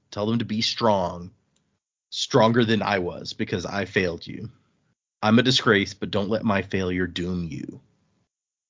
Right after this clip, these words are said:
And she says, "There's gotta be a better way, and Idrian is their queen now. Maybe if we give them some time, they'll get over their prejudice." And, uh, somebody points out, it's like,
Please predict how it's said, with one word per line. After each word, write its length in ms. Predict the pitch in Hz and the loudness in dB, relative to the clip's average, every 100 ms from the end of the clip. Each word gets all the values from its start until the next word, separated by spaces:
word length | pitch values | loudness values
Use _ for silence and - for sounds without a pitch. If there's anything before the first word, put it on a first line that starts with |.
| - | -2
And 80 | 151 | 2
she 180 | - 156 | 2 4
says, 220 | 143 135 | 2 2
"There's 120 | 131 | 0
gotta 160 | 165 175 | 2 6
be 120 | 165 | 6
a 40 | |
better 200 | 139 135 | 8 8
way, 300 | 120 104 104 95 | 8 6 4 4
and 100 | 120 | 2
Idrian 340 | 135 202 202 | 4 2 4
is 120 | 185 | 4
their 120 | 175 | 2
queen 340 | 147 175 220 262 | 0 0 4 4
now. 300 | 95 87 175 | 4 2 0
Maybe 400 | 123 131 165 175 | 2 2 2 0
if 140 | - | 0
we 80 | 170 | -2
give 420 | 135 - - 131 | -2 -8 2 2
them 160 | 156 156 | 4 2
some 160 | 156 | 2
time, 340 | 143 226 160 147 | 2 4 4 4
they'll 120 | 107 | 0
get 180 | 104 131 | 0 0
over 220 | 151 143 | 0 0
their 160 | 131 127 | -2 -2
prejudice." 600 | 143 139 92 101 - - - - _ _ _ _ _ - | -4 -2 -4 -4 -6 -10 -18 -20 _ _ _ _ _ 4
And, 80 | 185 | 6
uh, 120 | 165 | 6
somebody 280 | - 247 320 | 4 6 6
points 280 | 185 151 165 | 6 6 6
out, 120 | 131 | 4
it's 120 | 113 | 2
like, 180 | 123 | 0